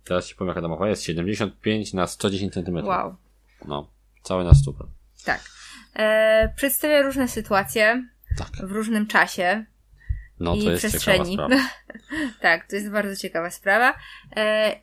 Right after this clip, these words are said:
Speaker 2: i my rozwiązujemy różne zagadki związane z tym miejscem.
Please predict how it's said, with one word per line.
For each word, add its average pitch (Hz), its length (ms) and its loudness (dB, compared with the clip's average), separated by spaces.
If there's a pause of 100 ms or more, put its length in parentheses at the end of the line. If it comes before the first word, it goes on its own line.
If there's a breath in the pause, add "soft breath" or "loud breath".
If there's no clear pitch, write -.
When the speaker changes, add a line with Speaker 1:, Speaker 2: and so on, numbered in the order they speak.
(120)
Speaker 2:
i 262 240 -4 (200)
my 240 320 2
rozwiązujemy 220 880 -2
różne 233 400 -6
zagadki 196 760 -6
związane 202 420 -6
z - 100 -12
tym 202 240 -4
miejscem. 160 540 -8